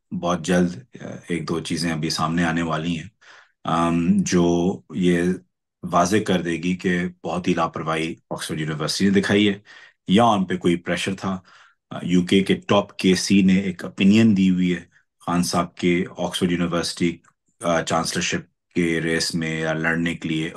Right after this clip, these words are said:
अगर उनको इजाजत होनी चाहिए या नहीं। तो जो टॉप केसी है इसमें, अ, उन्होंने एक ओपिनियन दी हुई है कि उनको नहीं, उनको लड़ना चाहिए और उनको कोई रो-, नहीं रोक सकता,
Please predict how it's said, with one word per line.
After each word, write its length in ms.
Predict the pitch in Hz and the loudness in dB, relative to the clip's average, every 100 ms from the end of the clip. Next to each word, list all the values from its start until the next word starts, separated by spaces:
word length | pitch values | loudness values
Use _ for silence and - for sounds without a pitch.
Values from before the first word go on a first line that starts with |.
| 80 | -8
अगर 200 | 78 80 | -4 -4
उनको 200 | 78 82 | -4 -4
इजाजत 380 | 80 78 80 | -4 -6 -6
होनी 160 | 82 85 | -6 -6
चाहिए 280 | 80 85 80 | -2 -2 -2
या 80 | 76 | -4
नहीं। 180 | 73 - - - - | -6 -10 -20 -20 -12
तो 80 | - | -6
जो 100 | 170 | -2
टॉप 420 | 180 - 117 104 - 98 - | -2 2 2 2 -8 -12 0
केसी 420 | 98 92 - 95 | 2 2 4 4
है 140 | 90 | 4
इसमें, 420 | 87 - 90 87 85 - - _ - | 0 -2 -2 -2 -6 -20 -20 _ -6
अ, 320 | 82 82 82 - | -4 -4 -6 -2
उन्होंने 400 | 92 95 90 87 | 4 6 8 6
एक 220 | 87 92 | 2 -4
ओपिनियन 380 | 80 92 90 87 | -4 2 4 4
दी 120 | 87 | 4
हुई 140 | 82 85 | 0 -2
है 60 | |
कि 100 | 82 | -4
उनको 180 | 80 87 | -8 -8
नहीं, 400 | 85 78 87 90 90 | -8 -6 -4 -4 -2
उनको 400 | 92 90 90 85 _ - | 0 2 0 0 _ -10
लड़ना 380 | 90 87 82 85 | -4 -2 -2 -4
चाहिए 320 | - 80 80 | -4 -6 -4
और 140 | 78 | -6
उनको 240 | 78 76 80 | -6 -8 -8
कोई 260 | - 85 | -2 0
रो-, 160 | 80 80 | 0 -2
नहीं 220 | 78 80 | -4 -6
रोक 200 | - 76 | -6 -8
सकता, 420 | - - - - | -10 -10 -14 -14